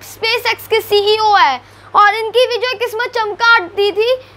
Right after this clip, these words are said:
अपना यूएसए ने। और ऐसे बहुत सारे ढेरों example मिलेंगे कि जिस वजह से जो है अमेरिका ने support किया इन immigrants को, मतलब इनका करियर बनाया है। ये तो हमारा second reason था। लेकिन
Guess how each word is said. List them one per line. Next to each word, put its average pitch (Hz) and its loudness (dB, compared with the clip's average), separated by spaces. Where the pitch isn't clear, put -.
अपना 381 2
यूएसए 381 2
ने। 302 -4
और 403 0
ऐसे 554 2
बहुत 539 2
सारे 554 0
ढेरों 466 -2
example 403 -2
मिलेंगे 339 -2
कि 415 6
जिस 381 0
वजह 381 2
से 370 -4
जो 349 2
है 349 4
अमेरिका 359 0
ने 466 -4
support 415 0
किया 370 0
इन 339 -2
immigrants 294 -4
को, 277 0
मतलब 330 -2
इनका 381 -2
करियर 392 2
बनाया 247 -2
है। 226 -2
ये 359 0
तो 403 0
हमारा 440 2
second 359 -4
reason 285 -2
था। 285 -4
लेकिन 370 0